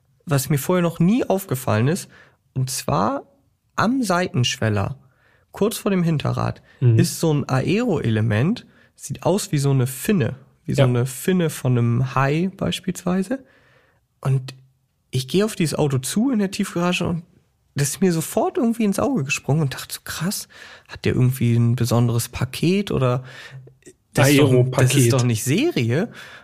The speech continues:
Speaker 1: Dann hab ich mal ein bisschen geschaut und mir auch Bilder angeschaut. Nee, das ist Serie.
Speaker 2: Lustig, weil das ist mir auch aufgefallen, als ich, äh, als ich eingestiegen bin, denn ich finde auch die Schwellerverkleidungen sind sehr breit.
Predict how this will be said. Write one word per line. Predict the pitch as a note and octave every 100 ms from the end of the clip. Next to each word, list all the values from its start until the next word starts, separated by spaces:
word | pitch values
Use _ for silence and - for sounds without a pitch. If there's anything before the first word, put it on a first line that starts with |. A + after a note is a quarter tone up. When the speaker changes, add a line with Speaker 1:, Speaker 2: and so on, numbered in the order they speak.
| -
Speaker 1:
Dann | B2
hab | C#3
ich | D#3 -
mal | C3
ein | B2+
bisschen | C3 - B2 A#2+ B2+
geschaut | C3 - - C#3+ A3+ -
und | C3
mir | A#2
auch | A#2
Bilder | - A3 C4 -
angeschaut. | A2+ - B2+ - - _ -
Nee, | A3 C4 -
das | C#3 C3
ist | -
Serie. | D#4+ C#4+ A#2 A#2 - _ -
Speaker 2:
Lustig, | D3+ C4 - G3 -
weil | C#3+
das | E3 E3
ist | F3
mir | E3 -
auch | F#3+ G#3
aufgefallen, | C#3 - C3+ C#3+ D#3 D#3+
als | D3
ich, | C#3 - -
äh, | D3+ C3+ C3 B2+ - - - - _ -
als | C#3
ich | C#3 -
eingestiegen | D3+ G#3 F3 - C#3
bin, | C3 E3
denn | D3+ D#3
ich | C3
finde | - G3+
auch | B2+
die | -
Schwellerverkleidungen | B2+ - D3+ C4 - - B2+ C3 B2+ C3+
sind | C3 B2+
sehr | - F3+ C#3
breit. | - F#3 D#3+ -